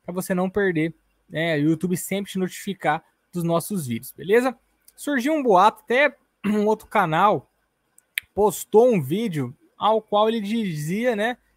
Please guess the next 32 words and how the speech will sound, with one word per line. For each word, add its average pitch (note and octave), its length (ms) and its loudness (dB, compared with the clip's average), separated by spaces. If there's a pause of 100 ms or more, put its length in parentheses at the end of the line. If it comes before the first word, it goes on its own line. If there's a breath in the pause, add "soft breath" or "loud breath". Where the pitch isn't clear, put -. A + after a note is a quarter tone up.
que F#3+ 100 -10
tinham D4+ 560 0
entrado C4 680 0
com B3 240 -4
uma A3 160 -4
ação, G#3 500 -4 (800)
aí G#3 160 4
lá A#3+ 140 6
só A#3+ 140 -2
tinha D#4 180 -2
um F4 100 -2
número E4 520 0 (680)
e A3 80 -4
falando A#3 360 2
tramitação A#3 520 -2
prioritária A3+ 640 0 (480)
e A#3 80 -8
não B3+ 200 -2
falava A#3 340 2
o A#3 60 -8
conteúdo A#3+ 680 -2
da D3+ 160 0
ação. C3+ 380 -8 (680)
Uma F#3+ 120 -2
ação G3+ 200 -4
civil G#3+ 240 -4
pública A#3+ 420 -2
que A#3+ 80 -4
o A#3 40 -4
Ministério A#3+ 360 -4
Público A3 380 -4
entrou A#3 420 0